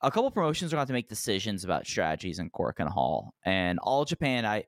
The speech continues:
I feel like, has moved itself in the boat with Dragon Gate, weirdly, that it's just, like, it's just, you're, you're, you're a company that, like, do you wanna give up three hundred tickets worth of seats? And I think that y-, you're gonna see, like, with Stardom that they can eat it if they wanted to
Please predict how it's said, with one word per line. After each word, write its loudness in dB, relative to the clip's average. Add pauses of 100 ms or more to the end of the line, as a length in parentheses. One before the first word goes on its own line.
I 0
feel 0
like, 0
has -2
moved 0
itself 0
in 0
the -2
boat 2
with -8
Dragon 2
Gate, 0
weirdly, 0 (360)
that 2
it's -2
just, -4
like, 0 (180)
it's 0
just, 0 (420)
you're, 4
you're, 0
you're 2
a -2
company -2
that, 2
like, 0
do -2
you 4
wanna 0
give -2
up -2
three 2
hundred -2
tickets -8
worth -4 (300)
of 4
seats? -2 (440)
And 4
I 4
think -2
that 2 (440)
y-, 4
you're 2
gonna 2
see, 0
like, -2
with 0
Stardom 0
that -2
they 2
can -4
eat 0
it 2
if -4
they 4
wanted 0
to 0